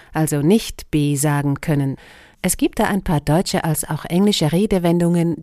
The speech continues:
die ich Ihnen nicht vorenthalten möchte, müssten Sie sich mal aus einer Affäre ziehen, ohne Ihr Gesicht zu verlieren.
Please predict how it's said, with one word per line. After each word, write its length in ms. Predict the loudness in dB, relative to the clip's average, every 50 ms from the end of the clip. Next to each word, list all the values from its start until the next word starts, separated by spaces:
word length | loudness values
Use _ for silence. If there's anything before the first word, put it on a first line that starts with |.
| -4
die 60 | -2 -2
ich 120 | -2 -2
Ihnen 280 | -2 0 0 0 0 0
nicht 200 | -2 -4 -6 -6
vorenthalten 760 | -4 -4 -2 -2 -2 -2 -2 0 0 0 0 0 0 2 2
möchte, 400 | 2 0 -2 -2 -2 0 0 0
müssten 480 | 0 2 0 0 0 0 0 0 2
Sie 100 | 2 2
sich 240 | 0 0 0 0 0
mal 180 | 0 2 2 2
aus 200 | 0 -2 -2 -2
einer 240 | -2 -2 -2 -2 -4
Affäre 460 | -6 -4 -2 0 0 2 0 0 -2
ziehen, 440 | -2 -4 -2 0 0 0 0 -2 -4 -4 0
ohne 320 | 2 4 4 4 4 2
Ihr 160 | 0 -2 -4
Gesicht 400 | -4 -4 -4 -4 -4 -6 -6 -8
zu 80 | -8 -6
verlieren. 580 | -6 -6 -4 -4 -4 -4 -6 -6 -8 -10 -10